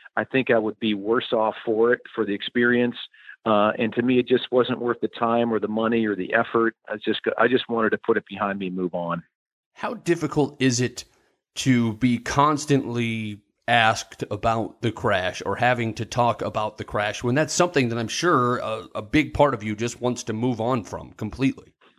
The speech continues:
Speaker 1: Yeah, it's really, it's really not difficult. And, and I'll tell you why. I think it's, it's therapeutic for me. I, I knew that early on after the crash, I mean, the first,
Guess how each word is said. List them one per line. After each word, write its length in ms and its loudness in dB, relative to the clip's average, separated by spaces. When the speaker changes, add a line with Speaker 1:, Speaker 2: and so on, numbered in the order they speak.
Speaker 1:
Yeah, 360 6
it's 240 0
really, 440 4
it's 200 -6
really 180 0
not 240 -2
difficult. 540 -4
And, 200 -2
and 160 2
I'll 80 2
tell 180 2
you 120 2
why. 440 0
I 80 -4
think 260 -2
it's, 140 2
it's 220 0
therapeutic 640 0
for 60 -6
me. 320 -4
I, 180 2
I 120 2
knew 380 4
that 200 4
early 320 0
on 240 -2
after 240 -4
the 60 -6
crash, 480 -6
I 20 0
mean, 220 -2
the 80 -4
first, 240 -2